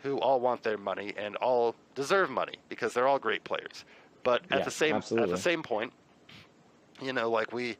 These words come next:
Speaker 1: are in the situation, and I guess we could talk about, let's talk about Terry's first. So, of the four, Terry,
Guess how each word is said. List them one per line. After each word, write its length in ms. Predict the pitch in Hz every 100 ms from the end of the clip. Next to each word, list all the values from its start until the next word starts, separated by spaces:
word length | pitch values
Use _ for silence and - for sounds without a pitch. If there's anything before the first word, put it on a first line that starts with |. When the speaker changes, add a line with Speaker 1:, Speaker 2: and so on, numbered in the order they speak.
| - - - - -
Speaker 1:
are 160 | - 127
in 80 | 123
the 80 | 120
situation, 580 | 131 - 113 113 -
and 100 | 117
I 60 | 117
guess 260 | 120 135 -
we 120 | 131
could 100 | 123
talk 240 | 127 120
about, 380 | 120 113 110 104 -
let's 160 | 127
talk 180 | - 196
about 240 | 160 135 104
Terry's 440 | - 101 95 87
first. 300 | - 98 92
So, 220 | - 120 110 - - _ - - -
of 180 | 170 165
the 80 |
four, 340 | 170 123 110 104 - _ _ - - - _ - - - - - -
Terry, 500 | - 160 151 147 135